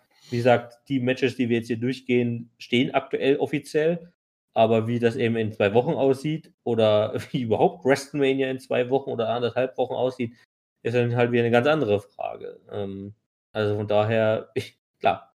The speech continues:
zwingen kann man keinen, ähm, aber man soll's dann eben wahrscheinlich dann auch früh genug bekannt geben. Also, ähm, wenn Brock Lesnar dann eben wirklich,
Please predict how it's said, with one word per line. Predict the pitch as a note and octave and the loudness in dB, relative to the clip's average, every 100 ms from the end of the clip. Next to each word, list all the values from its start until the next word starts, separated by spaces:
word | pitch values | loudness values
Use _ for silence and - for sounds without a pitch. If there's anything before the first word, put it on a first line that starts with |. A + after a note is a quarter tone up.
| - | -20
zwingen | - B2 C3 | -4 -2 0
kann | B2 A2 | 2 2
man | D#3+ E3 | 2 0
keinen, | D#3 D#3+ F#3 F3 _ _ _ _ _ _ | 0 2 0 -8 _ _ _ _ _ _
ähm, | A2+ A2+ A2+ A2+ A2+ A#2 - | -2 0 0 -2 -6 -10 -8
aber | A#2 A2+ A2 A2 G#2+ G#2 G#2+ G#2+ A2 - _ _ _ _ - A2+ F2+ G#2 _ _ _ _ _ _ _ | 0 0 2 2 2 2 2 0 -2 -8 _ _ _ _ -20 -20 -20 -20 _ _ _ _ _ _ _
man | B2 A#2+ | -2 -2
soll's | A2 B2 C#3 - | 6 8 8 4
dann | C3+ B2+ - | 2 2 0
eben | B2+ B2 A#2 | 0 2 0
wahrscheinlich | A2 A#2 A#2+ | 2 2 2
dann | A#2+ A2 | 0 0
auch | A#2 - A#2+ | -2 -4 -14
früh | - C3+ | -6 -2
genug | C3+ B2+ B2+ - | 0 0 -2 -6
bekannt | A2+ A#2+ B2+ | 2 4 4
geben. | G2+ F#2+ F#2 | 0 -2 0
Also, | G#2 G#2 G#2+ G#2+ - _ _ _ _ | 0 2 0 -2 -8 _ _ _ _
ähm, | - B2 A#2 A2 | -8 -6 -4 0
wenn | A2+ B2+ A2+ A2+ | 0 -2 -8 -4
Brock | A2+ A2 | -4 -2
Lesnar | B2 A#2 A#2 A2 | -2 -2 0 -2
dann | A2 | -2
eben | A2+ A2 | -4 -4
wirklich, | A#2+ - B2+ - | -4 -4 -6 -6